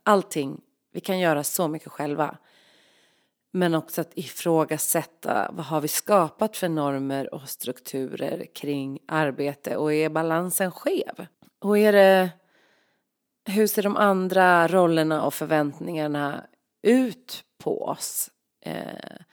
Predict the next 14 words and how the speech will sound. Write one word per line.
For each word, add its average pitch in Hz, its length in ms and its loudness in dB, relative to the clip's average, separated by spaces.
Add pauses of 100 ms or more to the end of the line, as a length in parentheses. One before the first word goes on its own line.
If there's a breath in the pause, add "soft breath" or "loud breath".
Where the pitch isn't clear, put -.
(540 soft breath)
och 160 220 -2
vem 180 160 2
gör, 190 600 8
eh, 135 400 -4
största - 480 -2
delen 135 420 -2
av 139 180 -4
hemarbetet 143 880 -6
hemma? - 540 -10 (640)
Vem 156 200 -2
är 233 320 6
projektledaren 147 1080 -4
i 147 120 -10
familjen? 147 680 -10